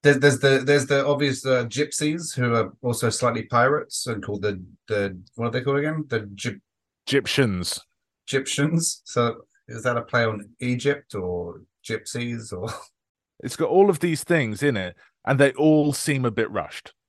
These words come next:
Speaker 1: Yeah, the, the pacing is, is, that's why I get lost in this movie. There's so much, and the pacing of the movie is just like,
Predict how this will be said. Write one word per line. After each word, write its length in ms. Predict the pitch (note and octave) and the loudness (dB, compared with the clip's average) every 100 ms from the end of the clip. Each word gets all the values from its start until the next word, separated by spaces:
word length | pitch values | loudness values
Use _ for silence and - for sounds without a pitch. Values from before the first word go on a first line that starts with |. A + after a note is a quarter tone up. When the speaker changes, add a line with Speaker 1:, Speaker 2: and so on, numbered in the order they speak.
| _ _ _ | _ _ _
Speaker 1:
Yeah, 280 | E3 G3+ A2+ B2+ C#3 | -4 -2 -4 -6 0
the, 120 | D3+ | 2
the 120 | C#3+ | 0
pacing 480 | - G#3+ A3+ - C3 | 0 0 0 0 0
is, 260 | A2+ - - | -2 -6 -8
is, 180 | C#3 B2 B2 | -4 -4 0
that's 200 | E3 E3+ | 2 4
why 300 | F3 D3 C3+ - - _ - | 4 2 2 -6 -20 _ -2
I 100 | C#3 | -2
get 240 | C3+ B2+ | 0 -2
lost 300 | B2+ D#3 - | 2 2 2
in 80 | C3+ | -2
this 180 | B2 A#2+ | -2 0
movie. 140 | D#3 | -2
There's 180 | G#2+ G#2+ | 0 0
so 160 | - E3+ | 2 2
much, 260 | D3 G2+ - | 2 -2 -6
and 160 | G#2 | -4
the 80 | A2 | -4
pacing 420 | - D#3+ D#3 D3 | -2 -2 -2 -2
of 100 | C3 | -2
the 80 | A#2 | 0
movie 540 | A#2+ C3+ C#3+ F#2 D#2+ - | 2 2 2 0 -10 -10
is 100 | G2+ | -8
just 220 | A#2 A2 | -8 -4
like, 180 | A2+ G#2+ | -2 -4